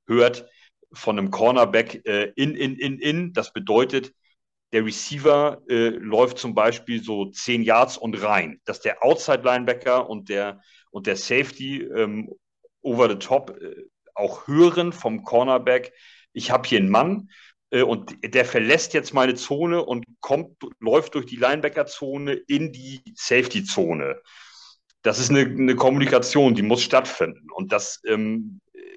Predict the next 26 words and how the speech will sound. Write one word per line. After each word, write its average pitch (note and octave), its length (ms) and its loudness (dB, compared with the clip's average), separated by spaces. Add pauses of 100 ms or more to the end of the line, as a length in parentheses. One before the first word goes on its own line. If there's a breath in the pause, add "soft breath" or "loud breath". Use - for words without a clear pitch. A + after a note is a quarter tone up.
hab - 240 -4
ich - 160 -6
auch B2+ 220 4
schon F3+ 200 -4
zwei, D3 180 2
dreimal C#3 280 0
gedacht, C3 340 -4
dass - 120 -20
es A#2 100 -20
bei - 120 -4
uns A#2+ 320 -6
leicht A2 640 0
hapert. E3 420 2 (480 loud breath)
Aber B2 280 6
so B2 260 0
wirklich C#3+ 380 -2
vorstellen D#3 500 2
kann C#3 160 -2
ich's C3 160 -6
mir B2 100 0
nicht, D3 280 -2
weil A2 120 4
dafür C3 340 0
spielen B2 460 -4
Gardner A#2+ 460 2
und A2+ 200 -4